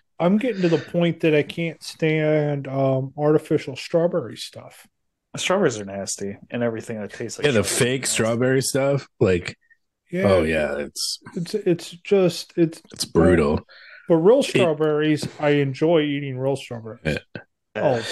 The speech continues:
Speaker 1: please.
Speaker 3: But there's almost
Speaker 1: You
Speaker 3: an
Speaker 1: call me
Speaker 3: alcohol-y
Speaker 1: un-American in, over pineapple,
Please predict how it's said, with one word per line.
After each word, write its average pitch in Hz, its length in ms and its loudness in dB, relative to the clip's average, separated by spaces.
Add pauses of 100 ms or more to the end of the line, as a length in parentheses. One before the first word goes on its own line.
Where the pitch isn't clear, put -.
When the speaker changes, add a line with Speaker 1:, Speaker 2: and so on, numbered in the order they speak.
Speaker 1:
please. 151 160 0
Speaker 3:
But 120 80 2
there's 127 180 0
almost 143 360 2
Speaker 1:
You 107 60 4
Speaker 3:
an 107 100 2
Speaker 1:
call 240 300 2
me 262 60 -4
Speaker 3:
alcohol-y 208 320 0
Speaker 1:
un-American 175 720 -2
in, 165 400 -2 (180)
over 156 400 4
pineapple, 131 960 -2